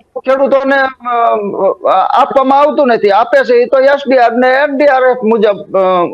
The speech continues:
ચૂકવવામાં આવે છે અને એના નિયમો મુજબ એ પાછું ચૂકવવામાં નથી આવતું. એમ છતાં ખેડૂતોને નજીવી રકમ જે હેક્ટર દીઠ અગિયાર હજાર રૂપિયા બે હેક્ટરની મર્યાદામાં દે-, આપવાના હતા,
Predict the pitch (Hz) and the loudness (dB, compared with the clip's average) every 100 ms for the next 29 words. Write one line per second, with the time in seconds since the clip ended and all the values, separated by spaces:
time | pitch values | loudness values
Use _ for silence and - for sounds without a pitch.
0 | 147 240 226 180 165 151 147 139 135 131 | -4 -4 0 0 0 0 0 -2 -2 -6
1 | _ _ - 247 - 247 285 311 302 302 | _ _ -2 0 2 2 4 4 4 4
2 | 294 294 294 294 285 277 269 254 208 240 | 4 2 2 2 2 2 0 -2 -2 -2
3 | 226 196 180 170 170 156 139 135 127 _ | 0 0 0 -2 0 0 -2 -4 -14 _
4 | _ 226 285 277 269 262 185 208 240 269 | _ -2 -2 0 0 0 0 0 0 0
5 | 269 254 190 160 190 285 269 233 226 202 | 0 0 0 0 0 0 2 0 -2 -2
6 | 160 _ _ 156 196 254 208 175 226 240 | -4 _ _ -4 2 2 2 2 0 0
7 | 240 214 226 233 139 170 226 220 196 202 | 0 0 -2 -2 -4 -2 0 0 0 0
8 | 190 196 196 190 175 180 208 175 - 196 | 0 0 0 0 0 0 0 -2 -4 -4
9 | 170 156 170 202 156 147 160 160 175 - | -2 -2 0 0 0 0 -2 -2 -4 -4
10 | 190 - 170 165 196 - | -4 -2 -2 0 0 0